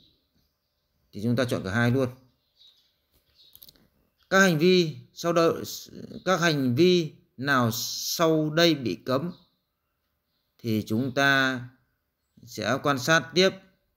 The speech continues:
là câu hai ý này thường là chúng ta sẽ chọn cả hai luôn. Người ngồi trên xe mô tô hai bánh, xe mô tô ba bánh, xe gắn máy khi tham gia giao thông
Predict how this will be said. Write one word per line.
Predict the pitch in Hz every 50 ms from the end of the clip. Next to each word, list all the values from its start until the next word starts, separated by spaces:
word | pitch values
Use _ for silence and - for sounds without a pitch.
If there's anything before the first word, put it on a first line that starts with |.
| _ _ _ _ _ _ _
là | - 80 101 110 110 101
câu | - - 120 120
hai | 120 135 123
ý | 110 117 127 143 151
này | 151 131 110
thường | - - 120 127 120 104 104 101 98 95 98
là | 98 101 95 92 87
chúng | 101 107
ta | 104
sẽ | 117 120 -
chọn | - - 101 76 76
cả | - 87
hai | 85 104 104 107
luôn. | 107 120 120 117 117 - - _ _ _ _ _ _ _ _ _ _ _ _ _ _ _ _ _ _ _ _ _ _ _ _ _ _ _ _ _ _ _ _ _ _ _ _ _ _ _ _ _ _ _ _ _ _ _ _ _ _ _ _ _ _ _ _ _ _ _ _ _ _ _ _ _ _ _ _ _ _ -
Người | 123 139 151 156 151
ngồi | 151 147 151 151 135 123
trên | 170 185 180 170
xe | - - 175 170 170
mô | 170 170 170 170
tô | 165 165 170 170 165
hai | 165 170 160
bánh, | 151 143 147 143 156 175 185
xe | 170 170 - 165 165 160 160
mô | 170 165 165 160 160 156
tô | 156 165 165 160 160 156 156 147 - _ _ _ _ -
ba | - 123 117 131 151 156 156
bánh, | 135 143 139 139 156 175 175 -
xe | - - - 160 156
gắn | 143 143 143 156 156 151
máy | 147 135 156 170
khi | 165 - 170 160
tham | 170 165 156 147
gia | 139 160 156 151
giao | 131 156 160 156 151
thông | - - 170 170 165 156